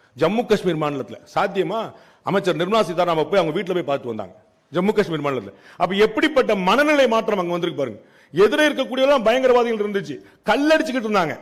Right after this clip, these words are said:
ஸ்கூல் ஸ்டூடெண்ட்ஸ் வந்து கல்லடிச்சுக்கிட்டு இருந்தாங்க ராணுவத்தின் மீது. இப்ப எல்லாருக்கும் ஆதரவு. பதினஞ்சு நாள் முன்னாடி ஜம்மு காஷ்மீர் மாணவர்கள், பள்ளி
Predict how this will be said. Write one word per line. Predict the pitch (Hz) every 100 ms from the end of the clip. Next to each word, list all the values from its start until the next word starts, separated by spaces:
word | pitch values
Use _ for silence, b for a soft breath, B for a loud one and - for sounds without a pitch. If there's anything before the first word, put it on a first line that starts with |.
| - -
ஸ்கூல் | - 285 311 294
ஸ்டூடெண்ட்ஸ் | 208 254 196
வந்து | 262 247
கல்லடிச்சுக்கிட்டு | 220 240 196 190
இருந்தாங்க | 185 151 113 -
ராணுவத்தின் | 185 277 269 240 196
மீது. | 180 117 - b b 180
இப்ப | 185 175 190
எல்லாருக்கும் | 254 269 269 233 214
ஆதரவு. | 202 143 101 - b b -
பதினஞ்சு | 196 262 285 269
நாள் | 269 240
முன்னாடி | 214 202 214 277 - b b 143
ஜம்மு | 214 269 294
காஷ்மீர் | 254 - 220 185 160
மாணவர்கள், | 208 269 240 180 143 -
பள்ளி | 220 269